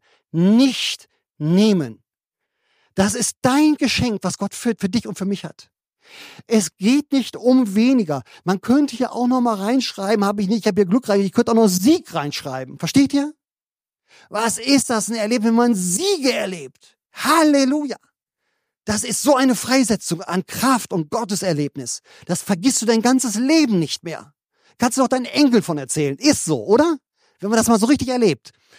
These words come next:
So. Das ist deine und meine Früchte. Unter dem sollen wir nicht nach Hause gehen. So, jetzt machen wir Folgendes, jetzt singen wir. Ähm,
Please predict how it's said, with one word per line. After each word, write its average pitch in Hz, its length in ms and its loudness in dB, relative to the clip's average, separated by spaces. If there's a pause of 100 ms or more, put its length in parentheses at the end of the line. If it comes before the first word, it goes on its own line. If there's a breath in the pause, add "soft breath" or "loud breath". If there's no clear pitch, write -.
(140 soft breath)
So. - 140 -2 (1400 soft breath)
Das 156 180 2
ist - 260 -4
deine 143 200 4
und 131 60 2
meine 131 200 0
Früchte. 110 360 -12 (1120)
Unter 156 400 4
dem 131 440 0 (880)
sollen 123 280 2
wir 123 80 2
nicht 139 180 0
nach 117 140 -6
Hause 110 240 -10
gehen. 98 240 -18 (2000 loud breath)
So, 117 320 0
jetzt - 220 0
machen 240 120 4
wir 202 80 4
Folgendes, 104 460 -4
jetzt 104 140 -8
singen 139 240 2
wir. 95 180 -12 (840 loud breath)
Ähm, 156 300 4